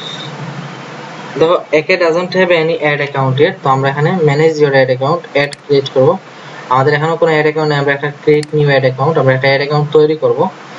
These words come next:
অ্যাড অ্যাকাউন্ট নেম দিব হচ্ছে একে, আহ,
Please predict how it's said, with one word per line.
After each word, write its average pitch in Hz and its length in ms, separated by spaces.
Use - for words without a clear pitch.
অ্যাড 131 180
অ্যাকাউন্ট 143 360
নেম 131 120
দিব 131 120
হচ্ছে 135 300
একে, 127 380
আহ, - 1200